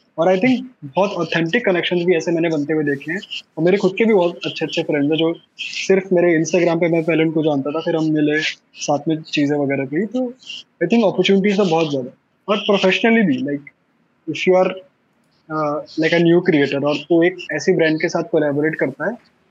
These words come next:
which is a new brand, like, एक homegrown startup है,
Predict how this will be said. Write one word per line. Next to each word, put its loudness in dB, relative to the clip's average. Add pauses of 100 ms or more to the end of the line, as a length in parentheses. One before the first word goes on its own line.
(340)
which -2
is 4
a 4
new 6
brand, 0 (260)
like, -2
एक -2 (200)
homegrown 4
startup -4
है, -8